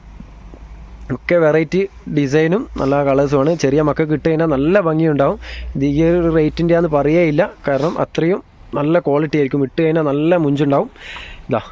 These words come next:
ലാസ്റ്റ് വൺ ഈ ഒരു ബ്ലൂവും കൂടിയാണ് പരിചയപ്പെടുത്തിയിട്ടുള്ളത്. അപ്പോൾ ഇത് ഇട്ട് കഴിഞ്ഞാൽ ഇതാ ഇതുപോലെയാണ് ഉണ്ടാവുക. ഇതാ നോക്കിക്കോളൂ, ദാ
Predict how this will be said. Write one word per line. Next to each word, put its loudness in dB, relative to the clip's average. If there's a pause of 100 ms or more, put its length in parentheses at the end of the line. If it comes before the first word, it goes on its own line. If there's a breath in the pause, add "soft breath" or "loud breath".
(120)
ലാസ്റ്റ് 0
വൺ 0 (280)
ഈ 2
ഒരു 0
ബ്ലൂവും 2
കൂടിയാണ് 2 (160)
പരിചയപ്പെടുത്തിയിട്ടുള്ളത്. 0 (400 loud breath)
അപ്പോൾ 0
ഇത് 2
ഇട്ട് -2
കഴിഞ്ഞാൽ 2
ഇതാ 4
ഇതുപോലെയാണ് 2
ഉണ്ടാവുക. 4 (180)
ഇതാ 0
നോക്കിക്കോളൂ, 0 (400)
ദാ -2